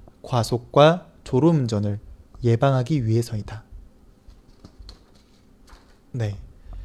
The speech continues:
사실 이 노래하는 도로는 이천사 년에 일본에서 처음으로 설치가 되었던 거고요. 한국에는 이천칠 년에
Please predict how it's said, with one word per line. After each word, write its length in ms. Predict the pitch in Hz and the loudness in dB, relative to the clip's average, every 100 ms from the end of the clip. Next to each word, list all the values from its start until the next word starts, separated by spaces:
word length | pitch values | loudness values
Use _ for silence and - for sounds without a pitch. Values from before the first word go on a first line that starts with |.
| - - - _ - - - | -14 -16 -20 _ -20 -20 -12
사실 720 | - 220 214 147 160 117 107 - - - | 0 2 4 2 0 -2 -8 -16 -20 -6
이 200 | 156 165 | 0 2
노래하는 540 | 135 123 147 160 156 147 | 4 6 8 6 4 0
도로는 580 | 113 113 107 151 127 110 - - - | -4 -4 -4 -2 -4 -8 -14 -14 -8
이천사 840 | 117 - 165 151 147 - - 196 | -8 -4 -2 -2 -4 -10 -4 0
년에 400 | 202 110 139 117 - - - | 0 -2 -4 -8 -16 -20 -6
일본에서 880 | 170 190 190 185 139 120 170 208 - - | 2 4 4 2 2 2 2 2 -4 -14
처음으로 560 | - 233 233 170 123 127 | -2 4 4 4 2 0
설치가 480 | - 196 - 180 170 | 0 0 2 0 0
되었던 420 | - 117 135 127 | 0 0 -2 -2
거고요. 560 | 107 - 156 180 123 - - - - | -4 0 2 2 0 -12 -20 -20 -20
한국에는 720 | - 208 214 220 156 120 135 117 - - - | -2 0 2 2 0 0 -2 -6 -12 -20 -8
이천칠 560 | 131 - 160 - 214 226 | -6 -2 -2 -2 0 2
년에 300 | 190 110 | 2 0